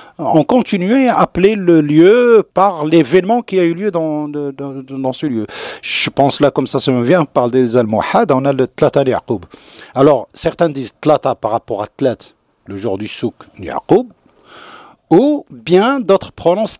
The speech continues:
Talat Yaqub, c'est-à-dire le, comment dirais-je, Talat,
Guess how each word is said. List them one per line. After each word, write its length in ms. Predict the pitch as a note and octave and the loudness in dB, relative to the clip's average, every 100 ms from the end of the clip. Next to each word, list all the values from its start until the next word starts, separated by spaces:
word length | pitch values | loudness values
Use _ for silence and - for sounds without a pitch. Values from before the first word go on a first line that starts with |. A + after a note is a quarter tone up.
| _ | _
Talat 300 | C3+ D#3+ C4 - | 0 2 0 -2
Yaqub, 440 | C3+ F#2 - B3 C4+ | -6 -6 -2 -2 -2
c'est-à-dire 640 | - D#3+ C#3+ C3 D#3 C#3+ | -8 -4 -2 -2 -2 -2
le, 360 | C3 B2 A#2+ A2+ | -2 -2 -2 -4
comment 220 | - C3 | -2 -2
dirais-je, 260 | B2 A#2 A#2+ | 0 2 2
Talat, 220 | C3 A#2+ | 0 0